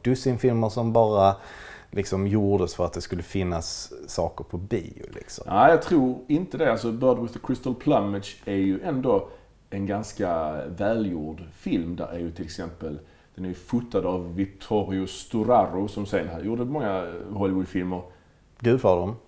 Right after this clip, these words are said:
Speaker 2: Nej, det var Gordon Willis, va?
Speaker 1: Det var Gordon Willis.
Speaker 2: Ja, men däremot tror jag Apocalypse Now. Och musiken i filmen är gjord av Ennio Morricone. Så att den är ju, alltså, den är rätt så stor, känns som en rätt så stor produktion, liksom. Eh,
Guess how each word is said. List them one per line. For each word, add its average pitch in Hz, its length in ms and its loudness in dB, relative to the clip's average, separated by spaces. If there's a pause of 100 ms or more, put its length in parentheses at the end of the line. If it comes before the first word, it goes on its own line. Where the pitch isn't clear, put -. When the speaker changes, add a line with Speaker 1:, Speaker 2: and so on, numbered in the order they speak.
(800)
Speaker 2:
Nej, 113 340 4
det 123 60 2
var 120 160 6
Gordon 110 380 -2
Willis, 80 300 -6
va? - 60 -12 (180)
Speaker 1:
Det 113 100 2
var 117 100 6
Gordon 127 300 4
Willis. 92 400 -4
Speaker 2:
Ja, 90 100 -8
men 120 160 -2
däremot 131 340 4
tror 135 160 -4
jag 107 80 -4
Apocalypse 107 380 -6
Now. 101 260 -8 (320)
Och 139 80 2
musiken 135 760 4
i 127 400 2
filmen 107 280 2
är 98 160 2
gjord 98 220 2
av 92 360 -2
Ennio 101 160 0
Morricone. 98 540 -2 (600)
Så - 140 0
att 113 80 2
den 117 160 6
är 127 60 4
ju, 151 320 4
alltså, 123 240 4
den 139 280 2
är 160 80 0
rätt 175 180 0
så 107 120 -4
stor, 107 380 2 (500)
känns 120 220 -4
som 110 80 -2
en 147 60 0
rätt 165 100 -2
så 101 160 -2
stor 113 320 -2 (100)
produktion, - 480 -10
liksom. - 200 -16 (520)
Eh, 127 300 10